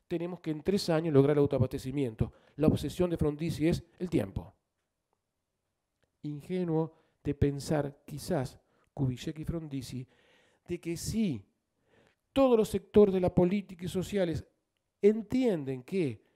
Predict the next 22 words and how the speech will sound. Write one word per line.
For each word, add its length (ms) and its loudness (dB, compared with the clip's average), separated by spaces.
el 120 0
salto 300 2
cualitativo 560 0
al 80 2
desarrollo 640 -6
se 220 -4
dio 380 -4
en 140 -4
el 140 -8
corto 400 -2
plazo, 420 -8
todos 280 6
van 140 0
a 40 -8
ser 140 -8
desarrollistas. 800 -12
Me 100 -8
he 20 -4
encontrado 800 -2
con 240 -4
muchísimos 640 -2
desarrollistas 640 0